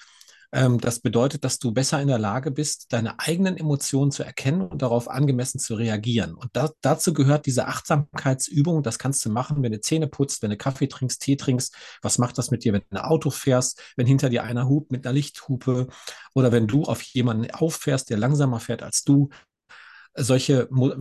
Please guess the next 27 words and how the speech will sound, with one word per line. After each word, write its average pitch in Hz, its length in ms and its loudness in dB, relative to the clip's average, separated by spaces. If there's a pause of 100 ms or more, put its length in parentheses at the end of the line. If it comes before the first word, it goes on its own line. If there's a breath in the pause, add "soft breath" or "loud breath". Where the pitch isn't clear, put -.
Emo-, 131 300 -4
solche 127 320 -2
Momente, 127 480 2
in 156 260 0
denen 135 160 4
du 139 140 2
einfach 143 480 -6 (120)
schaust, - 440 0
was, - 260 0
was - 160 0
ist - 240 -4 (140)
dort 131 240 -2
gerade 131 260 -4
passiert. 120 680 -4
Du - 80 -18
schaust - 320 0
dir 120 80 2
die 117 100 -4
Situation 104 680 -4
an 165 380 0 (440 loud breath)
und 135 320 4 (260 loud breath)
bewertest 117 540 2
erstmal 120 340 0
nicht, 220 420 -2 (120)
sondern 135 280 2
guckst - 520 -6 (500)
einfach 180 560 -4